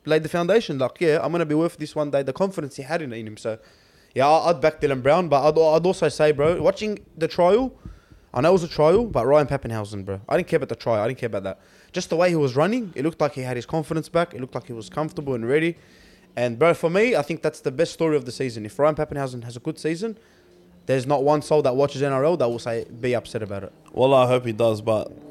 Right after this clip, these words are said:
Speaker 1: I love, I love Pappenhausen,
Speaker 2: yeah,
Speaker 1: bro.
Speaker 2: you gotta get your forwards going forward to have a really good season, I
Speaker 1: Yeah.
Speaker 2: reckon.
Speaker 1: I just think him individually, maybe obviously he probably won't reach what we think he's gonna get there, but I think individually he'll be unbelievable.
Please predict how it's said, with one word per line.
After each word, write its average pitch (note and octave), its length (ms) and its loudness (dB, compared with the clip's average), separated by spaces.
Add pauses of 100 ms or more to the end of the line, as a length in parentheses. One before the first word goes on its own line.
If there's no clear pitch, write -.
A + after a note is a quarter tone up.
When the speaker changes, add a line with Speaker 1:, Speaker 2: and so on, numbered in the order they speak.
Speaker 1:
I C3 120 2
love, D3 280 4
I C#3 120 4
love C3+ 240 2
Pappenhausen, G#2+ 440 -8
Speaker 2:
yeah, G#2+ 80 -4
Speaker 1:
bro. G#2 100 0
Speaker 2:
you A#2 40 0
gotta C3 180 4
get B2+ 120 2
your A#2+ 120 0
forwards A#2+ 360 2
going A2+ 220 2
forward A2+ 540 2
to G#2+ 300 0 (140)
have A#2+ 220 0
a A2 120 2
really A#2 220 4
good G#2+ 160 -2
season, G2+ 360 -4
I G2+ 80 -2
Speaker 1:
Yeah. G#2 60 -2
Speaker 2:
reckon. G#2 280 -2
Speaker 1:
I A3 80 6
just A#3 140 -4
think G3 160 -4
him F#3 180 -2
individually, E3+ 760 -2
maybe E3 300 2
obviously D3 460 2
he B2 40 -2
probably C#3 220 -4
won't B2+ 180 -2
reach C3+ 320 0
what A#2 140 -4
we B2 120 -2
think B2 220 -6
he's A#2 100 -14
gonna A#2 140 -4
get B2+ 160 -4
there, E3 100 0
but D3+ 140 2
I D#3+ 60 0
think E3 160 -6
individually D#3 640 -2
he'll A#2 180 -4
be A2+ 120 -2
unbelievable. G2 500 -10